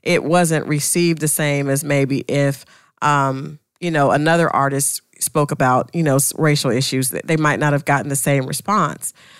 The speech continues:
So I think it depends on, I know, you know, for a lot of artists, they are, they are judged incorrectly, but that's just a part of what it is. If, if Jill Scott,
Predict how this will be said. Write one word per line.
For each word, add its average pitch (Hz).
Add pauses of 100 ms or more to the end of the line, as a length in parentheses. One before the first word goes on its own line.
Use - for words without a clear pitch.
So -
I 175
think 247
it 175
depends 185
on, 160
I 165
know, 175 (340)
you 185
know, 165
for 147
a 156
lot 156
of 151
artists, 151
they 160
are, 143 (180)
they 165
are 160
judged 160
incorrectly, 160
but 151
that's 156
just 151
a 147
part 143
of 143
what 139
it 135
is. 170
If, 127 (120)
if 156
Jill 202
Scott, 180